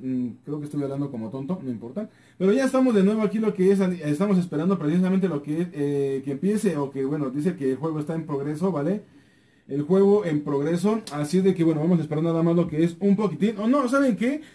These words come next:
Es más, ahorita precisamente en este momento vamos a hacer lo que es un pequeño corte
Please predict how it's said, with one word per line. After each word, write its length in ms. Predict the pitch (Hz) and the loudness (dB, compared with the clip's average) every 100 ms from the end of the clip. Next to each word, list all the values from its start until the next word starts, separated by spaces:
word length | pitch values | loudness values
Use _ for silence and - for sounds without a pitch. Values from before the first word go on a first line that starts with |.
| _ | _
Es 200 | 220 247 | -2 0
más, 240 | 247 254 196 | 2 2 2
ahorita 380 | 170 240 240 208 | 2 2 2 2
precisamente 480 | 208 214 220 220 | 2 2 0 0
en 80 | 214 | 0
este 140 | 214 190 | 0 2
momento 260 | 190 202 | 2 2
vamos 140 | 214 180 | 0 2
a 20 | |
hacer 120 | 190 | 2
lo 100 | 185 | 2
que 100 | 185 | 0
es 60 | 180 | 0
un 80 | 185 | 0
pequeño 340 | 175 180 170 | 2 2 2
corte 360 | 190 202 247 | 2 2 0